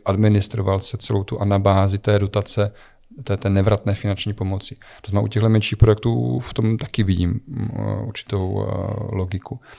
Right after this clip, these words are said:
Na druhou stranu u projektů, které mají nějaký prvek nejistoty, ať už výzkum, vývoj, ať už vizionářská investice do digitalizace firmy, tak ta tam návratnost často <laughs> vychází jako vel-, velmi s velkým otazníkem, jak, jak vlastně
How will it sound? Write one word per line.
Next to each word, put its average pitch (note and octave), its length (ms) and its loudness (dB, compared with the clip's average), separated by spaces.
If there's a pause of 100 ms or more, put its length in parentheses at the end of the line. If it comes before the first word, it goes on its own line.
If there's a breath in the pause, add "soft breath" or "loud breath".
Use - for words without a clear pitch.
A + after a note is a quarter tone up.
(200 loud breath)
Na F#2 80 2
druhou G#2+ 260 4
stranu A2 280 0
u - 20 0
projektů, G#2+ 420 4
které G#2+ 340 2 (180)
mají G#2 280 0
nějaký G#2 260 -2
prvek G#2+ 400 0 (220)
nejistoty, G#2 840 -2 (580)
ať F#2 100 -2
už F#2 220 -4
výzkum, G#2+ 320 0
vývoj, A2 480 4 (400 loud breath)
ať F#2+ 160 0
už G2 200 -2
vizionářská G2 640 0
investice G#2+ 380 0
do F#2+ 60 0
digitalizace G2+ 600 0
firmy, A2+ 460 -2 (300 loud breath)
tak - 120 -6
ta G#2+ 100 -4
tam A2+ 200 0
návratnost G#2+ 520 2
často - 380 -2 (200)
<laughs> - 220 -20
vychází A2 680 2
jako D#3 260 -6 (560 loud breath)
vel-, A2 260 4
velmi A#2 340 4
s - 180 -6
velkým A2+ 240 0
otazníkem, G#2 560 2
jak, F#2 80 -2
jak - 180 -6
vlastně G#2 440 0